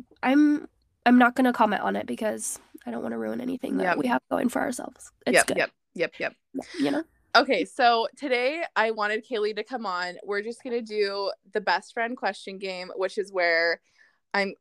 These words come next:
Speaker 2: I basically have this app here, and I click something, and it gives me a random question, and we'll answer a few about ourselves, and I'm excited to see where this conversation goes, because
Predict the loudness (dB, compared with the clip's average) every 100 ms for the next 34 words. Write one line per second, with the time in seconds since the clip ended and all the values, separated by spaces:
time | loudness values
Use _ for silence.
0 | _ -2 0 0 0 -2 0 0 0 -4
1 | 0 0 0 -2 -2 0 -2 -4 -4 -2
2 | -2 -4 -4 -4 -4 -8 -6 -8 -6 -2
3 | 0 2 2 2 0 -2 -2 -2 -2 -6
4 | -6 -8 _ _ -2 0 2 2 0 2
5 | 0 2 0 6 6 6 2 2 2 0
6 | -4 -2 -4 2 2 2 0 -2 -2 -6
7 | 0 0 0 -6 -4 -4 -4 -6 -4 -4
8 | -6 -4 -2 -2 -4 -4 4 6 6 4
9 | -4 -20